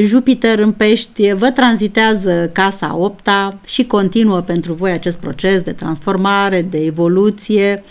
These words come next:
Continuați să explorați, să faceți progrese semnificative când vine vorba despre voi, să vă înțelegeți pe voi înșivă la un nivel mult mai profund. Jupiter este dispozitorul casei a cincea,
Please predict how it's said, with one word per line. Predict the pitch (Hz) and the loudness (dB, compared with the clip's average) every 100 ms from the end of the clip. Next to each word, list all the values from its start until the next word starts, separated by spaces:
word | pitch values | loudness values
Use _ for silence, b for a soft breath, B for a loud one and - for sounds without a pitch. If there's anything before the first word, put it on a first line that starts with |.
| B B B B | B B B B
Continuați | - 240 254 220 214 208 | 0 2 4 2 0 0
să | 185 | -4
explorați, | 151 - 156 156 214 220 214 | -4 -4 -6 -2 0 0 -2
să | 190 | -6
faceți | 180 180 175 170 | -4 -4 -4 -6
progrese | - 185 190 202 202 190 | -2 0 2 2 2 0
semnificative | 165 180 170 180 175 180 208 196 180 | 0 0 0 -2 -2 0 0 0 0
când | 185 175 | 0 2
vine | 175 196 | 2 0
vorba | 175 180 185 175 147 | 0 0 0 -2 -4
despre | 165 180 175 - 170 | -2 -2 -2 -10 -4
voi, | 185 202 214 208 B B B B B - 175 175 175 175 175 175 | 0 2 2 0 B B B B B -4 2 4 4 2 2 0
să | 170 - | 0 0
vă | 202 | 2
înțelegeți | 202 - 185 185 185 196 185 | 2 4 4 6 4 2 0
pe | - | -2
voi | 160 175 180 - | 0 2 2 2
înșivă | 170 165 - 180 180 214 254 | 0 0 0 0 0 -2 -4
la | 185 170 170 | -2 0 0
un | 165 165 | 0 2
nivel | 156 175 196 185 | 2 2 2 2
mult | 165 175 185 - | 2 0 0 -2
mai | 170 165 | -2 -2
profund. | 165 139 - 208 254 262 - B B B - | -4 -8 -4 4 4 4 0 B B B -2
Jupiter | 185 277 339 302 | 2 4 4 4
este | 226 220 196 | 2 0 -2
dispozitorul | 185 180 185 175 175 208 214 175 | -2 -2 -2 0 0 2 2 2
casei | 175 175 165 | -2 -2 -4
a | |
cincea, | 147 - 220 220 151 151 | -4 -2 -2 -2 -8 -8